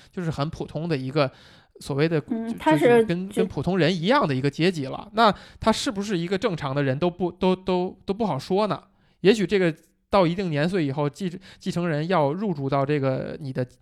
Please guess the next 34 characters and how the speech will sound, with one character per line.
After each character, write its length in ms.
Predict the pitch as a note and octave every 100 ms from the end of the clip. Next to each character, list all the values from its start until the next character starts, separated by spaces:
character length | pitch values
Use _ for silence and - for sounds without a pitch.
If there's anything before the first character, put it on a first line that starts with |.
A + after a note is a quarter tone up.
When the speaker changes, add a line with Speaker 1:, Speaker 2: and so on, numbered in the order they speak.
| _
Speaker 1:
你 120 | C#3+
的 140 | C3+ C3
这 100 | D3
个 100 | C3+
庄 220 | D#3+ E3
园 160 | C3+ D3
里 100 | C#3
边 120 | C3
的 60 |
时 120 | B2+ C#3
候， 80 |
他 180 | C3+ F#3+
有 80 | F#3+
可 140 | F3+
能 100 | C3
对 280 | C#3+ E3 C3+ - _ -
这 100 | D#3+
庄 160 | D#3+
园 80 | E3+
产 160 | E3+ C3
生 140 | C#3+
一 60 | D3
种 120 | C3+
非 120 | -
常 200 | E3 D#3 - _ _ _ _ E3 F#3 -
不 100 | A3
可 100 | C#3+
琢 220 | B2+ B2
磨 180 | G#3 D3+
的 80 | C3+
一 80 |
种 140 | B2+ C3+
影 240 | C3 C#3
响 220 | - -